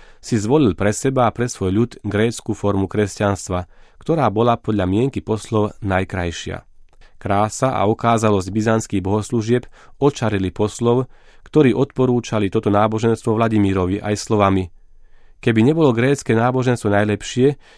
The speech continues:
nikdy by tvojej babičke Olge, ktorá je predsa najrozumnejšia zo všetkých smrteľníkov, nebolo ani prišlo na um, aby sa k nemu priklonila.“ Podľa tejto legendy prijal Vladimír krst v Chorsune,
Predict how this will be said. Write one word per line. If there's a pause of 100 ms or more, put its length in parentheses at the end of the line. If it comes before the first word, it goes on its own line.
(140)
nikdy
by
tvojej
babičke
Olge,
ktorá
je
predsa
najrozumnejšia
zo
všetkých
smrteľníkov, (380)
nebolo
ani
prišlo
na
um,
aby
sa
k
nemu
priklonila.“ (600)
Podľa
tejto
legendy
prijal
Vladimír
krst
v
Chorsune,